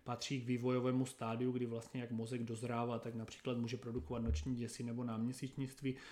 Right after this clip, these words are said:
V dospělosti to taky může být varianta normy, ale může to být i známka nějaké jiné patologie, čili většinou by ten člověk měl být neurologicky došetřený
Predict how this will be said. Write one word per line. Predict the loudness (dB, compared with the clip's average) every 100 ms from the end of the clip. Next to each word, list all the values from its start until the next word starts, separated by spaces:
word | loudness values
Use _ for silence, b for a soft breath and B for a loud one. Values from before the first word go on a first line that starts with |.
| B 4
V |
dospělosti | 4 6 4 4 4 2
to | 4
taky | 2 2 2
může | 2 2
být | 0
varianta | 2 2 4 2 2
normy, | 4 4 4 4
ale | 4
může | 4 2
to | 0 2
být | 2 2
i |
známka | 0 0 -2 0
nějaké | 0 0 2
jiné | 2 2
patologie, | 0 0 0 2 2 2
čili | 2 2
většinou | 2 0 0
by | 2
ten | 0
člověk | -2 0 2
měl | 0
být | 0 0
neurologicky | 0 0 0 -2 -4 -6 -6
došetřený | -6 -8 -4 0 2 2